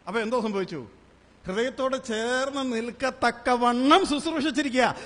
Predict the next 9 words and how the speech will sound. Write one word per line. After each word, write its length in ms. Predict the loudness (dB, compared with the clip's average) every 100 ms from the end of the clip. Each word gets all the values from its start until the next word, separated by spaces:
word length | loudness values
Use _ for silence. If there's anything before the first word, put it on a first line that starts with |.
| -16 0
ചേർന്ന് 540 | 2 6 6 6 4
നിൽക്കുന്നുണ്ടോന്ന് 1080 | 4 2 0 2 2 6 8 8 8 6 4
നോക്കുക. 480 | 4 4 4 2 0 -14 -16 -16 -18 _ _ _ _ _ _ _ _ _ _ -20 -20 -20 -20 -20 -20 -20 -20 -8
അതിനേറ്റവും, 840 | -4 -4 -6 -8 0 0 0 -6 -16 -10
അതൊന്ന് 280 | -10 -6 -4
മനസ്സിലാക്കാനായിട്ട് 1080 | -2 -2 -2 -2 -4 -6 -6 -6 -4 -6 -4
ഏറ്റവും 500 | -6 -6 -6 -6 -4
നല്ലൊരു 240 | -4 -6
ഉദാഹരണം 560 | -4 -4 -4 -4 -6